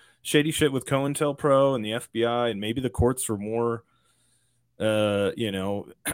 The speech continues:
<clears throat> in favor of overturning that case. But clearly, uh, to get off of <laughs> all of those events is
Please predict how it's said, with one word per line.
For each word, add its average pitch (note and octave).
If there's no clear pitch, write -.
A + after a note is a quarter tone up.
<clears throat> -
in C3+
favor D3+
of -
overturning E3
that E3+
case. F3+
But -
clearly, D3
uh, G2+
to B2+
get D3+
off C#3+
of F#2+
<laughs> B2
all C#3+
of G#2+
those A#2+
events G2+
is G2+